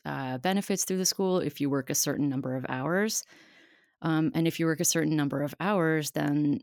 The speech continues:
your professional work has to fall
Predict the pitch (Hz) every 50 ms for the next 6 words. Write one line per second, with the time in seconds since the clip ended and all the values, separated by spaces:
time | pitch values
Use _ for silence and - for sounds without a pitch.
0 | - _ - - 151 143 143 139 143 139 135 - _ _ _ _ _ _ _ _
1 | _ - - - - - 170 - - 170 151 147 139 131 127 - - 131 131 -
2 | - - 127 - - 135 127 127 131 131 131 139 143